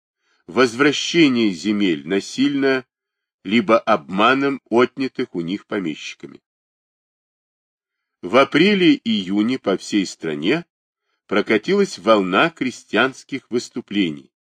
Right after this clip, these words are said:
сопровождавшихся захватами помещичьих угодий.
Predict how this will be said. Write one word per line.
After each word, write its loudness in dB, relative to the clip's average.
сопровождавшихся -2
захватами -2
помещичьих -8
угодий. -14